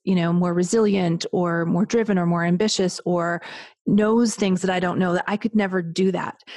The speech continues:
So just the title of your book, The Doubts and Doubters, I think is really clever because it says, "Wait, we all have our own doubts." Can you maybe talk a little bit about the doubts that you experienced throughout the years and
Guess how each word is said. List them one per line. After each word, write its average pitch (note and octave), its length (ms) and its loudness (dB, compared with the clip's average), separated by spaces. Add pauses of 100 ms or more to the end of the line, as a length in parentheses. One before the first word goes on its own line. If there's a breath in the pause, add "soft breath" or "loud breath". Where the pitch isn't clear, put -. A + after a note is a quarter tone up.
(120 loud breath)
So A3+ 100 -4
just A#3 220 -2
the C4+ 120 0
title G3 520 -2
of F3 140 -2
your F3 120 0
book, E3 400 -6
The F3+ 120 -2
Doubts F3 520 -4
and E3+ 300 -2 (100)
Doubters, F3+ 680 -2
I G3 80 -2
think F3+ 340 -2
is F3+ 320 -2 (200)
really G#3 320 0
clever F#3 440 -2
because G3 540 -2
it - 180 -2
says, F3 500 -2 (280 loud breath)
"Wait, G3 140 0
we G#3+ 140 2 (120)
all F3+ 260 0
have F#3 200 -2
our E3 180 -4
own E3+ 160 -4
doubts." - 320 -8
Can A3 160 0
you B3+ 220 4
maybe A#3 240 2
talk F#3 260 -4
a - 20 -2
little F3+ 140 0
bit F3 120 -2
about F3 240 -2
the F#3 60 -4
doubts F3+ 280 -2
that - 80 -2
you F#3 100 2
experienced F#3+ 640 -2
throughout F#3+ 200 -4
the F#3+ 100 -6
years F#3+ 360 -4 (920 soft breath)
and G3+ 220 2